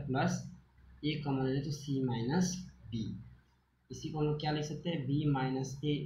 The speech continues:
into C minus A into C minus B into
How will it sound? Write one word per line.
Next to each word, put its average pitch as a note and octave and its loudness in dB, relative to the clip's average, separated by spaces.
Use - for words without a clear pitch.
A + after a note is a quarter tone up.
into B2+ -2
C D3 -2
minus C3 4
A C#3+ 2
into D#3 2
C E3 -2
minus C3+ 2
B D3 2
into C3 -2